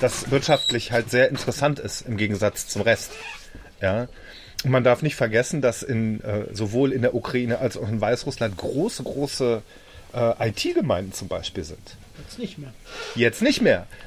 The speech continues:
Speaker 1: Ja. Bestes Beispiel: Wargaming. Diese
Speaker 2: Ja.
Speaker 1: hier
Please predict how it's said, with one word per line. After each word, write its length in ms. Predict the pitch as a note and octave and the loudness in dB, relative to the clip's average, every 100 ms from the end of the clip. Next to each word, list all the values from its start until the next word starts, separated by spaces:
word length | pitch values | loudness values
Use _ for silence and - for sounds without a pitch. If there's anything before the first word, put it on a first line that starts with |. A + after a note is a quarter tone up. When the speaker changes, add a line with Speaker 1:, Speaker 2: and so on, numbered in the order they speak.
| - | 0
Speaker 1:
Ja. 300 | A2+ C#3+ E3+ - - B2 - D#3 C#3+ | 2 4 2 -4 -12 -10 -4 -4 2
Bestes 360 | A3 A#3 C4 - | 2 2 -2 0
Beispiel: 640 | F#3+ A3+ - D3 D#3+ A3+ - | 0 0 0 0 2 -2 -6
Wargaming. 800 | A#2+ E3 G#3 C#3 A2 G2+ F#2+ G#2 - - | 2 4 4 4 2 2 -4 -8 -10 -4
Diese 420 | A#2+ B2 A2+ A2 | 2 4 4 2
Speaker 2:
Ja. 200 | E3 D3+ - - | 0 -4 -10 -6
Speaker 1:
hier 380 | C3 C3 B2 | 2 4 4